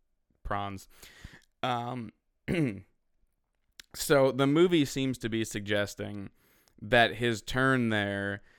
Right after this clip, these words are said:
is his, like, realization of the real world impacts that his decisions are having, which is the death of this guy that he's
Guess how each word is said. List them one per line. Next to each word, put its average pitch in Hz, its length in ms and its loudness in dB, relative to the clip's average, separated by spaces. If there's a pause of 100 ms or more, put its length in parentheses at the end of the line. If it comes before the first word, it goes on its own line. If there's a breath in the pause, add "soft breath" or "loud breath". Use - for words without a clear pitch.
(680 soft breath)
is 113 320 0
his, 110 440 -2
like, 104 280 -4
realization 110 1120 2
of 101 260 -4
the 107 100 0
real 110 340 0
world 107 340 -2
impacts 98 560 -2
that 107 120 -6
his 101 180 -4
decisions 98 680 -6
are 95 220 -4
having, 90 600 -4
which 98 220 -8
is 98 220 -8
the 101 120 -6
death 98 320 -2
of 98 100 -8
this 98 160 -8
guy 95 240 -2
that 92 160 -8
he's 98 320 -12